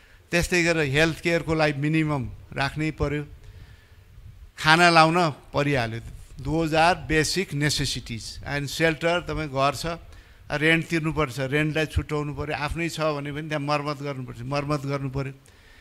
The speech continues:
त्यो कुरा नछुट्याइकन अरू गर्न सकिँदैन नि। त्यस कारण बाँकी बचेको अनि तपाईँलाई चाहिँ प्रोडक्टिभ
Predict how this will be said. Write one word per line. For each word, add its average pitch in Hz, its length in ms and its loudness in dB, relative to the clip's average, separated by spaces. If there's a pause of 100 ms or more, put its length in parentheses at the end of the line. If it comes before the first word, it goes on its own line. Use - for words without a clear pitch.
(380)
त्यो 240 200 6
कुरा 233 320 10
नछुट्याइकन 185 880 4
अरू 160 320 2
गर्न 147 280 -2
सकिँदैन 139 520 -2
नि। 113 180 -8 (680)
त्यस 190 180 6
कारण 202 460 6
बाँकी 180 480 6
बचेको 160 840 2
अनि 165 200 0
तपाईँलाई 160 460 0
चाहिँ 131 160 -8
प्रोडक्टिभ 151 560 0